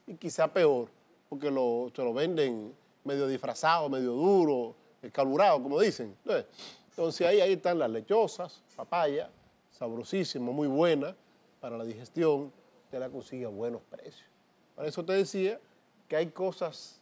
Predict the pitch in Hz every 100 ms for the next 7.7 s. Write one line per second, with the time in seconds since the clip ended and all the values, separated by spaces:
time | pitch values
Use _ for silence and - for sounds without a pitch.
0 | - 165 180 165 156 143 135 127 - _
1 | _ _ _ _ _ _ 131 - 135 143
2 | 120 127 170 117 123 123 135 - 117 123
3 | 113 254 175 123 131 220 131 - _ _
4 | _ 147 170 147 - 170 160 180 135 -
5 | 190 185 - 151 220 127 - _ _ _
6 | 165 165 160 151 190 190 180 160 151 143
7 | 131 139 127 135 123 113